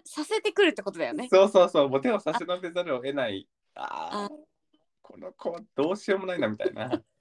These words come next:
Speaker 2: 系も確かに
Speaker 1: いる。
Speaker 2: いるよね。
Speaker 1: あー。あっくんそっちに弱い派でしょ？
Speaker 2: うん。
Speaker 1: <laughs>
Speaker 2: でもね、自分結構気づいちゃうかもしれない。あ。
Speaker 1: こいつって。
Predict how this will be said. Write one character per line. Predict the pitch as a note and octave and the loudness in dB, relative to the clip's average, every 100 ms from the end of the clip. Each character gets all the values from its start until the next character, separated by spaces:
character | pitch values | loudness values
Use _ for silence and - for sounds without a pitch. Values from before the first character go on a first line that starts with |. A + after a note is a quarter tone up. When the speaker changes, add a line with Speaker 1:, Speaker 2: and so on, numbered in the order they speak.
| - _ _ _ _ _ _ | -12 _ _ _ _ _ _
Speaker 2:
系 | G#3+ G#3+ G#3 | 2 4 4
も | G#3+ A3 | 0 -6
確 | G#3+ G#3+ | -8 -8
か | - | -14
に | A2+ F#2 _ | -16 -18 _
Speaker 1:
い | D#4 D4+ | -2 2
る。 | C#4 C4 A#3+ A3 - _ _ F#4+ - | 2 0 -2 -6 -8 _ _ -18 -8
Speaker 2:
い | C#3 | -2
る | C#3+ | 0
よ | G#2+ | -2
ね。 | F2 E2+ - _ _ _ _ _ - | -6 -14 -16 _ _ _ _ _ -10
Speaker 1:
あ | F#3 F3 F3 E3+ E3+ F3+ | -8 -6 -6 -8 -10 -12
ー。 | F#3+ _ _ _ _ - | -16 _ _ _ _ 2
あ | E4 | 4
っ | |
く | E4 | 6
ん | C4+ | 6
そ | G#3+ | 4
っ | G3+ | 0
ち | A#3+ | 2
に | G3 | 4
弱 | E3+ E3 E3 | 2 2 -2
い | |
派 | F3 D#3 | -4 -6
で | E3 | -6
し | E3+ | -6
ょ？ | F3+ C4 _ _ _ _ _ - | -8 -8 _ _ _ _ _ -4
Speaker 2:
う | |
ん。 | B2+ C3+ A#2+ G2+ - _ _ _ _ _ - | -2 0 -2 -6 -12 _ _ _ _ _ -14
Speaker 1:
<laughs> | - A3+ G3 G#3+ A3 - - B3 | -6 -4 -4 -6 -10 -12 -12 0
Speaker 2:
で | F#3+ | 0
も | F3+ | 2
ね、 | A#2+ G2 A#2 | -4 -6 -10
自 | E3 | -14
分 | F#3+ | -8
結 | C4+ - | -10 -8
構 | D3 A2+ A#2 G#2 - _ _ _ _ - | -8 -6 -6 -10 -12 _ _ _ _ -12
気 | F3+ | -10
づ | G3 | -8
い | B3+ | -6
ち | C3+ | -4
ゃ | |
う | G#2+ | -4
か | G2 | -6
も | |
し | G#2+ | -14
れ | F2+ | -18
な | F2+ | -18
い。 | - | -14
あ。 | - D#3+ _ _ _ _ _ _ _ _ _ - _ _ _ - - | -12 -12 _ _ _ _ _ _ _ _ _ -20 _ _ _ -10 2
Speaker 1:
こ | B3 | 2
い | A3+ | 2
つ | - | 2
っ | G#3 | 0
て。 | - | 0